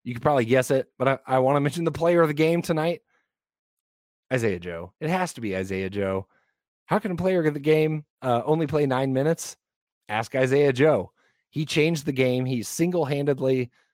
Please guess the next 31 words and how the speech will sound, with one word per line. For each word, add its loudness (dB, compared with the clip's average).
uh, -6
nearly 2
single-handedly, -2
uh, 0
pushed 0
this -4
thing 0
to 0
overtime. -2
He's, -6
he -2
was -2
a -2
big 0
reason 0
why 0
the -2
Thunder -2
went -2
on -2
that -4
crazy 0
run. 0
Uh, 2
and 2
it's 2
just, -4
it's -2
a -2
feel-good -2
story. -14